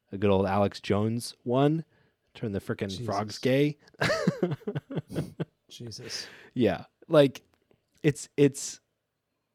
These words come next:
Speaker 1: he's a fucking nutcase. And I
Speaker 2: Yeah.
Speaker 1: think people like him because he is trying to make this case that, like, he, just like all conspiracy theorists, that, like,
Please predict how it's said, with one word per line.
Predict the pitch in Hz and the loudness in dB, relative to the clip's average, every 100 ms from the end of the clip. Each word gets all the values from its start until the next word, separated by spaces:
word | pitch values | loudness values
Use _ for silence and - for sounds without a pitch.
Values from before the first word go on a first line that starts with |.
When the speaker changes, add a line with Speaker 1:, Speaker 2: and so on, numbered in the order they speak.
| _ | _
Speaker 1:
he's | - - - 117 101 | -18 -12 -6 -4 -4
a | 98 | -8
fucking | - 98 87 80 | -6 -10 -8 -12
nutcase. | 67 - - - - _ _ _ _ _ _ _ | -14 -18 -20 -18 -20 _ _ _ _ _ _ _
And | 156 165 | -4 -2
I | - | -2
Speaker 2:
Yeah. | 156 | 0
Speaker 1:
think | 226 226 | -2 0
people | 220 208 143 | 0 0 0
like | 120 131 | 0 0
him | 143 139 | -2 -2
because | 120 113 120 113 113 107 - _ _ _ _ | -4 -2 0 2 0 -2 -10 _ _ _ _
he | - - 113 110 107 | -20 -4 -2 0 -2
is | 104 104 | -4 -8
trying | - 92 127 | -8 -4 -4
to | 120 | -2
make | 95 95 - | -4 -6 -6
this | 95 - | -8 -6
case | - 92 - | -6 -6 -6
that, | - - | -12 -10
like, | 87 82 - - _ _ _ _ _ _ _ _ _ - _ _ _ | -10 -10 -12 -20 _ _ _ _ _ _ _ _ _ -20 _ _ _
he, | - 107 107 110 110 - _ _ _ 117 151 | -10 -4 -2 0 -2 -6 _ _ _ -12 -2
just | 160 156 | -2 0
like | 139 | -2
all | 107 104 | -2 -2
conspiracy | - 104 - 92 95 117 | -2 -8 -6 -8 -6 -8
theorists, | 127 127 135 | -6 -8 -10
that, | - | -14
like, | - 170 - | -10 -12 -12